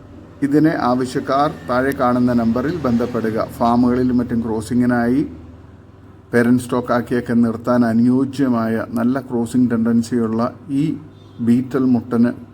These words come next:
ആവശ്യക്കാർ താഴെ കാണുന്ന നമ്പറിൽ ബന്ധപ്പെടുക. സ്ഥലം തൃശ്ശൂർ, വിയൂർ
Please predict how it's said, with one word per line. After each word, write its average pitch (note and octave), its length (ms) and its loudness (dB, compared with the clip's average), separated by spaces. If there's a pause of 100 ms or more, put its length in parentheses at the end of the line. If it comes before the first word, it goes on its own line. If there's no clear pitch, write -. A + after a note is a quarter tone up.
(520)
ആവശ്യക്കാർ A#2 600 0 (120)
താഴെ B2 260 0 (100)
കാണുന്ന A2+ 400 -2
നമ്പറിൽ A#2+ 360 -4 (160)
ബന്ധപ്പെടുക. A2 640 0 (140)
സ്ഥലം A#2+ 360 0 (1040)
തൃശ്ശൂർ, B2+ 460 2 (200)
വിയൂർ D3 380 4